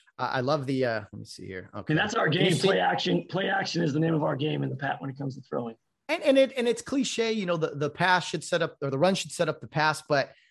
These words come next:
Speaker 1: some people say that and don't really execute. You, your pass plays really, truly do look like run plays.
Speaker 2: Right. And, and even how we block, we try not to give it away, you know?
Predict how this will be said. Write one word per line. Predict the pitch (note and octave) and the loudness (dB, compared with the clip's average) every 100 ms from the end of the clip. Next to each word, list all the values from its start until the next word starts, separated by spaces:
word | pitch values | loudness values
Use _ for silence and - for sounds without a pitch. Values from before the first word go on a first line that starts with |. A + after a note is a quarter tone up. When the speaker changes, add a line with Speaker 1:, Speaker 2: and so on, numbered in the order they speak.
| _ | _
Speaker 1:
some | - F3+ | -2 -2
people | - E3+ C#3+ | 0 0 0
say | - D3+ | 2 4
that | C#3 C3 B2+ | 6 4 2
and | B2 | 0
don't | C3+ | 0
really | C3 C3 B2 A#2 C#3 | 0 -2 -2 -4 -4
execute. | C#3+ - C#3 C3+ B2 | -2 -2 0 0 4
You, | D#3+ C3+ | 2 6
your | G3 | 4
pass | - E3 F#3+ | 4 2 2
plays | - F3+ D#3 C#3+ - _ C3+ | 0 2 4 4 -2 _ 0
really, | D3+ G3+ F#3 | 4 6 4
truly | - - F#3+ F3+ C#3 | 0 0 2 2 2
do | E3 | 0
look | D#3 D#3 D#3 | 0 -2 -2
like | C3 A#2 | -4 -4
run | B2+ C#3+ | -6 -6
plays. | C3+ G#2+ F#2 - _ _ _ | -6 -8 -8 -16 _ _ _
Speaker 2:
Right. | D3+ D3+ C3 - _ _ _ | 0 2 2 -4 _ _ _
And, | D3 C#3 D3 | 0 2 2
and | C3+ B2+ | 2 2
even | D3 D#3+ | 2 2
how | C#3+ D#3 | 2 2
we | C#3 | 2
block, | C3 C#3 - - - _ - | 2 0 0 -4 -20 _ -12
we | C#3+ | -4
try | D#3+ | 0
not | D#3 D3+ | 0 0
to | C3+ | 0
give | C#3+ | 2
it | C#3+ | 4
away, | C#3 C#3 A#2+ - _ _ - | 2 2 -2 -6 _ _ -2
you | |
know? | C3 | 0